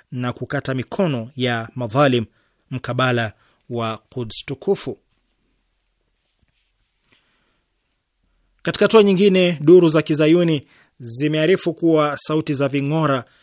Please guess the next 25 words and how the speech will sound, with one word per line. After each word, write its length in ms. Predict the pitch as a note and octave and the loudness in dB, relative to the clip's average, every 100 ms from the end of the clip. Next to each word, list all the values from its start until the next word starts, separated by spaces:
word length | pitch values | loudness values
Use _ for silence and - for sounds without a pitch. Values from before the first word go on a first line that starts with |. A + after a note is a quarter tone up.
| _ A#2+ | _ -6
vya 240 | B2+ C#3 | -2 0
hatari 580 | C3 C3 - F3 D3 B2 - _ _ C3 | -2 -6 -2 0 0 -4 -16 _ _ -8
vilisikika 580 | C3 C3+ - D#3 C#3+ | -2 -2 0 -2 -2
jana 220 | C#3 C#3+ C3+ | -2 -2 -2
katika 320 | C#3 - B2+ | -8 -8 -4
ardhi 420 | D#3+ C#3 C3 A#2+ _ _ - | -4 -2 -4 -6 _ _ -12
zinazokaliwa 840 | A#2+ C3 C#3+ B2+ C3 - C#3 C#3+ | -6 -4 -2 -2 -4 -4 -2 -2
kwa 140 | - C3 | -4 -6
mabavu 560 | B2+ D3+ F3+ F3+ F3+ _ _ _ _ _ _ | -4 -2 -2 -6 -12 _ _ _ _ _ _
na 120 | B2 | -12
kupachikwa 640 | A2+ C3 C3 - C#3+ C#3 B2+ | -10 -6 -6 -4 -4 -2 -4
jina 180 | C3 C3+ | -2 -4
bandia 280 | B2+ C3+ C3 | -4 -2 -2
la 100 | B2+ | 0
Israel 400 | C3+ C3+ C3+ A#2 _ _ _ | -2 0 0 -2 _ _ _
kufuatia 400 | - B2+ C3+ C#3 | -12 -8 -4 -4
shambulio 420 | - C3 C3 C3+ | -4 -4 -4 -2
la 80 | C3 | -2
makombora 560 | B2 - C3 C#3+ C#3 A#2+ _ _ _ _ _ _ - | -4 -6 0 2 2 0 _ _ _ _ _ _ -12
ililoteke-, 760 | A#2+ B2 A#2+ B2+ - - - | -6 -4 -4 -6 -10 -16 -8
ah, 120 | C3 | -6
ililotekelezwa 1500 | B2+ C#3 C#3 C3+ B2 _ _ _ _ _ - B2+ C#3 C#3+ A#2+ | -4 -2 0 -2 -6 _ _ _ _ _ -14 -6 -2 -2 0
na 80 | B2 | -2
jeshi 320 | B2+ B2+ C3 | 0 0 0
la 380 | B2 A#2+ A#2 | -2 -2 -2